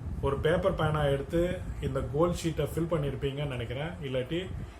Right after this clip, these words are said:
இதை முடிச்ச உடனே ஷேர் பண்ணிட்டு, லைக் பண்ணிட்டு, ஆ, எனக்கு வந்து சப்ஸ்கிரைப் பண்ணிட்டு, ஆ, இன்னொரு தடவை பார்த்து அந்த கோல் ஷீட் எழுதுனீங்கன்னா உங்களுக்கு லைஃப்லயே இதை விட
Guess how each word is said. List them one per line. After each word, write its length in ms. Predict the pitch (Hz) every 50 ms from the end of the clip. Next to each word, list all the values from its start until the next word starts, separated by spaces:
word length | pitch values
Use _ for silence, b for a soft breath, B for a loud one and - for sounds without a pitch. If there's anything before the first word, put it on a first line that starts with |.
| B -
இதை 280 | 131 131 120 131 131 139 165 175 175 - - - - - -
முடிச்ச 260 | 143 165 165 160 185
உடனே 360 | 175 151 143 139 143 156 170 156 - -
ஷேர் 260 | 151 147 160 175 165
பண்ணிட்டு, 380 | 151 156 139 139 135 135 165 156
லைக் 280 | 139 131 143 160 160 - -
பண்ணிட்டு, 600 | 165 156 143 135 127 113 - - 147 170 208 - - B B B B B B B -
ஆ, 240 | 131 131 131 131 131
எனக்கு 400 | - 135 135 135 131 123 - 131
வந்து 280 | 131 131 143 165 160 151 -
சப்ஸ்கிரைப் 400 | 143 127 - - 160 180 180 -
பண்ணிட்டு, 520 | - 143 131 127 113 110 131 143 170 175 - - - - - - - - - - - - - - 123
ஆ, 200 | 123 120 120 120 - - - -
இன்னொரு 260 | 143 147 165 165 151
தடவை 280 | 165 160 170 175 175 175 -
பார்த்து 560 | 147 143 147 156 156 147 - - 170 170 165
அந்த 160 | 151 139 135 120 120
கோல் 200 | 143 170 190 175
ஷீட் 280 | - - 180 165 - 143
எழுதுனீங்கன்னா 500 | 139 131 123 123 120 120 120 131 143 147
உங்களுக்கு 380 | 139 131 127 127 127 - 123
லைஃப்லயே 720 | 123 135 156 160 - - 165 151 147 147 151 160 170 175 175 B B B B B -
இதை 440 | 127 143 160 156 147 185 180 175 175
விட 340 | 165 165 156 151 190 196